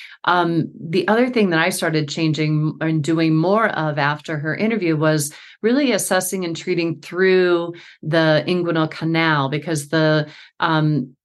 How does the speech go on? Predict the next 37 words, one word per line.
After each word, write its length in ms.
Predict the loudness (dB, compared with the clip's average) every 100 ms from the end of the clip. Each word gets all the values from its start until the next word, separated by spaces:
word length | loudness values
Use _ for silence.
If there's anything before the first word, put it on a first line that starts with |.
| -6
it 80 | 0
attaches 640 | 0 0 0 0 -2 -4
in 220 | -2 0 2
that 260 | 2 0
anterior 480 | -2 -2 -2 0 0
inferior 880 | 0 0 0 2 2 2 2 0 -4
area 580 | -6 -2 2 2 0 -2
of 300 | -4 -4 -6
the 100 | -4
uterus, 540 | -4 0 0 2 0 -2
but 160 | -6
then 80 | -4
it 140 | -6 -4
comes 320 | -6 -6 -2
down 180 | 0 2
and 160 | 2
it, 160 | 0 -2
it 200 | -4 -4
runs 420 | 0 0 0 -4 -8
through 600 | -4 0 2 2 2 0
the 320 | 2 2 2
deep 240 | 0 -2
inguinal 560 | -2 -4 -2 -2 -2 -2
l-, 120 | -4
ring. 420 | -2 -2 2 0 -2 -10 -18 -8
And 100 | -2
one 160 | 2 2
of 140 | 2
the 100 | -2
things 300 | -2 -2 0
that 160 | -2 -4
she 180 | -4 -4
said 320 | 0 0 2
that 220 | -2 -2
blew 180 | -2 -2
me 160 | 0
away 560 | -2 0 0 2 0 -2